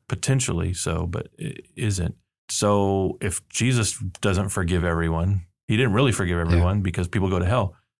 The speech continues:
Speaker 1: Does that mean I have to forgive? Why would I have to forgive everyone?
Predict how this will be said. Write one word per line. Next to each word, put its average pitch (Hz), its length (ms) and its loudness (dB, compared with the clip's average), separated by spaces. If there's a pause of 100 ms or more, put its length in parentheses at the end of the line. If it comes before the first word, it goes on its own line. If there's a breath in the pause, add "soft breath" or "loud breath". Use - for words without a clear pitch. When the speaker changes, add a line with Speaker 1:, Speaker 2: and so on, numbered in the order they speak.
(140)
Speaker 1:
Does 98 140 0
that 98 120 0
mean 98 120 0
I 85 120 -2
have 120 240 -2
to - 80 -8
forgive? - 300 -6
Why 101 160 -2
would 104 160 -2
I 131 100 0
have 127 100 0
to - 100 -8
forgive 85 200 -2
everyone? 85 360 -2